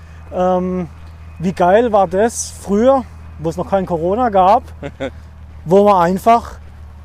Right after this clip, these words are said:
Speaker 1: an einem Tag so mit der Kollege ausgemacht hat, heute laufen wir durch die Pampa. Echt jetzt? Wir sind, wir sind jetzt mal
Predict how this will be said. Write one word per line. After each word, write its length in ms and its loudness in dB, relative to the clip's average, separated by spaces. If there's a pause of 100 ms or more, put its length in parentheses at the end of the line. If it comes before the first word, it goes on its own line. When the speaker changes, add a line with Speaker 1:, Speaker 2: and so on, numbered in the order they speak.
(960)
Speaker 1:
an 160 0
einem 280 0
Tag 280 0
so 100 -2
mit 120 -2
der 60 -2
Kollege 380 0
ausgemacht 380 0
hat, 140 -4
heute 440 -2 (140)
laufen 400 0
wir 200 -2 (540)
durch 180 -2
die 100 -10
Pampa. 540 2 (240)
Echt 200 -2
jetzt? 260 0 (580)
Wir 140 4
sind, 280 0
wir 100 0
sind 180 2
jetzt 200 2
mal 300 0